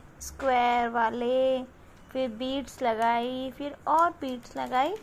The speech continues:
और सबसे last में लगाए हैं ये वाले decoration के लिए। और देखो बनकर तैयार हो गया है ten minute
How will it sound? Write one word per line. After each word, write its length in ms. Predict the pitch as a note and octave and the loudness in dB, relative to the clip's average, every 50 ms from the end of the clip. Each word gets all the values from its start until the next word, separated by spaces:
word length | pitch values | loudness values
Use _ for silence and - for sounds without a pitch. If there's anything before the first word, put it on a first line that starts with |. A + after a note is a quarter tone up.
| - - - - - - - - - | -12 -16 -18 -18 -18 -18 -16 -6 -2
और 180 | - F#4+ - | 0 0 0
सबसे 440 | - - D#4 C#4 C#4 - - D4 D4 | 0 0 0 0 0 -2 -2 -2 0
last 360 | C4+ C4+ A3 A3+ B3 - - | 2 2 2 2 0 -2 -6
में 120 | C#4+ C#4+ C#4 | -6 -4 -4
लगाए 380 | C#4 C4 A#3+ A#3+ A3 G#3+ A3 | -4 -2 0 0 0 0 -2
हैं 420 | A#3+ B3 A#3+ F4 G#4+ B4+ A#4+ E4 C4+ | -4 -6 -8 -8 -6 -6 -6 -8 -8
ये 220 | C4+ C4 B3+ A#3+ | -6 -4 -4 -4
वाले 480 | A3 G#3 G#3+ G#3+ A3 G#3+ A3+ A#3 C#4+ G#4 C#5+ - - - - - - - - - - - - - - - A#3+ | -4 -4 -6 -6 -4 -4 -4 -2 -2 -2 -4 -6 -10 -18 -20 -20 -20 -20 -20 -20 -20 -20 -20 -20 -16 -8 -4
decoration 800 | A#3 A3+ A3 - C4 B3 A#3 B3 B3 B3+ - - C#4+ C4+ C#4 C#4 | -2 -2 -2 -2 -4 -4 -2 -4 -6 -6 -6 -6 -6 -6 -6 -6
के 220 | - D4+ D4 D4 | -6 -6 -4 -4
लिए। 340 | C#4+ D4+ D#4+ F#4 A4 C#5 D5 - - - - - - - - - - - - - | -4 -4 -2 0 0 0 -2 -4 -10 -18 -20 -20 -20 -20 -20 -20 -20 -20 -10 -6
और 100 | A3+ A3+ | -6 -6
देखो 500 | G#3+ A3 D#4+ G4+ A4 A4 - - F4 D#4 | -4 -2 -2 -2 -2 -2 -4 -4 -4 -4
बनकर 460 | A3+ A3+ B3 B3 B3 B3 - C4 B3+ | -2 -2 -4 -4 -4 -4 -4 -4 -4
तैयार 500 | B3 - B3+ A3+ A#3+ A#3 B3+ D#4+ F#4+ G4+ | -2 -2 -2 0 2 4 4 4 4 4
हो 160 | F#4 E4 D4 | 2 0 -2
गया 240 | B3+ A#3 B3+ A#3 A#3 | -2 0 2 2 2
है 180 | C4 D4+ G4+ C5+ | 2 0 -4 -6
ten 380 | - - - C#4+ C#4+ D4+ E4 | -6 -2 -2 0 0 0 -2
minute 380 | F4 E4 D4+ C#4 B3 A#3+ A#3 | -4 -4 -4 -4 -4 -4 -6